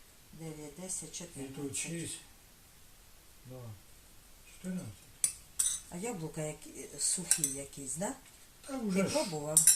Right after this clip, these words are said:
Speaker 1: Ну, вже, вже,
Speaker 2: пробував,
Speaker 1: вже
Speaker 2: ну
Speaker 1: время.
Speaker 2: таке. Може, то й хорошо, що не будуть текти з, з пиріжків.
Speaker 1: Та я цукру багатенько. Ну, як багатенько, так воно ложечку.
Speaker 2: Чотирнадцять штук. П'ять,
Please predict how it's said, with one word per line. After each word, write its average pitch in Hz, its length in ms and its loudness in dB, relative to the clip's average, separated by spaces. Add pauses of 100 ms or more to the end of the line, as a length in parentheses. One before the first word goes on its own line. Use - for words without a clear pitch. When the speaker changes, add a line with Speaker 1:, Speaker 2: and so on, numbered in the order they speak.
(580)
Speaker 1:
Ну, 254 80 -4
вже, 175 120 -4
вже, 202 100 4
Speaker 2:
пробував, 143 300 2
Speaker 1:
вже 123 160 -2
Speaker 2:
ну - 0 - (140)
Speaker 1:
время. 165 60 -2 (140)
Speaker 2:
таке. 135 300 -6 (760)
Може, 196 320 4
то 190 160 4
й 185 60 4
хорошо, 180 500 0 (520)
що 135 340 -2 (140)
не 143 160 -4
будуть 131 420 -6
текти 113 400 -8 (220)
з, 117 240 -12 (400)
з - 40 -10
пиріжків. 117 640 -8 (640)
Speaker 1:
Та - 60 -8
я 165 120 -4
цукру 151 460 -10
багатенько. 143 560 -14 (160)
Ну, 202 180 0
як 147 180 -6
багатенько, 135 480 -12 (100)
так 117 160 -14
воно 120 140 -14 (240)
ложечку. - 300 -16 (1400)
Speaker 2:
Чотирнадцять 165 640 -6
штук. - 200 -10 (720)
П'ять, 165 280 -2